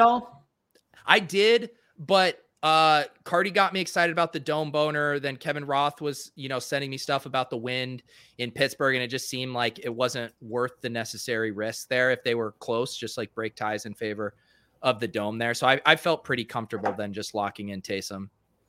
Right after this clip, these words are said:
Speaker 1: I had said with Leone when we were building, like, if that, what was it, four hundred dollars difference, if that really was needed, five hundred, that I would be fine coming off of it. But, uh, I really wanted Taysom.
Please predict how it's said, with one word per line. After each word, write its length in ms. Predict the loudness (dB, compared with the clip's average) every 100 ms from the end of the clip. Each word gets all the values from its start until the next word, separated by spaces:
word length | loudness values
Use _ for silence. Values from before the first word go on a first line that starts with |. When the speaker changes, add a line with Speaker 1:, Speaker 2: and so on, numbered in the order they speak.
| _ -20 _ _ 6
Speaker 1:
I 100 | 8
had 140 | 6
said 260 | 2 -2 0
with 160 | -2
Leone 420 | -4 -4 -2 -4 -4
when 120 | -2
we 80 | -2
were 80 | 0
building, 400 | 0 2 0 0
like, 240 | -2 -4 -4
if 240 | -4 0
that, 200 | 0 2
what 140 | 0
was 160 | -2 -4
it, 80 | -8
four 220 | -4 -4
hundred 180 | -2 -2
dollars 320 | 0 0 0
difference, 340 | -2 -2 -4
if 140 | -4 0
that 220 | 2 2
really 320 | -2 0 0
was 220 | 0 -2 -4
needed, 440 | -4 0 -2 -4 _
five 240 | 2 2
hundred, 300 | 2 0 2
that 280 | 2 0 -2 0
I 120 | 2
would 120 | 0
be 120 | -4
fine 340 | -6 -4 -4 -4
coming 320 | -6 -4 -2
off 220 | -4 -2
of 80 | 0
it. 140 | 0 0
But, 180 | -4 -6 _ _ _ _
uh, 200 | -2 0 4
I 100 | 2
really 260 | 2 -2
wanted 340 | -2 -6 -8 -6
Taysom. 460 | -8 -6 -10 -12